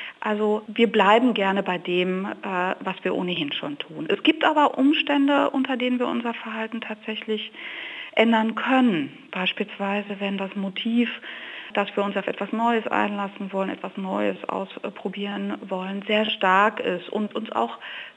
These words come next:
präsent ist in den Situationen, in denen wir dann das neue Verhalten umsetzen müssen. Äh, Sie fragen ja nach den Blockaden,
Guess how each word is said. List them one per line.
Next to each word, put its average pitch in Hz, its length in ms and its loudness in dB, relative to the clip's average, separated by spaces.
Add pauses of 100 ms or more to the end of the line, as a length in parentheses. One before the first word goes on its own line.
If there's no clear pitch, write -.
präsent 226 580 6
ist - 240 0 (140)
in 190 160 -4
den 175 160 -4
Situationen, 165 680 -8
in 180 140 -10
denen 160 340 -8
wir 160 220 -6 (240)
dann 185 160 -2
das 170 160 -2
neue 170 300 2
Verhalten 156 520 -6
umsetzen - 640 -8
müssen. - 480 -12
Äh, 196 220 -4
Sie 208 80 -4
fragen 220 300 2
ja 240 60 2
nach 214 120 0
den 220 140 -2
Blockaden, 190 640 -2